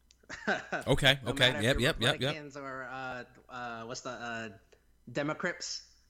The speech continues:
Speaker 1: It, the alliteration, the color alliteration, the rhyme scheme.
Speaker 2: <laughs>
Speaker 1: It's, it's phenomenal.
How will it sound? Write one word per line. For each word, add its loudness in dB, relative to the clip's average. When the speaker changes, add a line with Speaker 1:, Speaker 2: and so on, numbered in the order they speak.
Speaker 1:
It, -16
the -8
alliteration, -4
the -8
color -2
alliteration, -4
the -6
rhyme -2
scheme. -8
Speaker 2:
<laughs> -8
Speaker 1:
It's, -10
it's -10
phenomenal. -8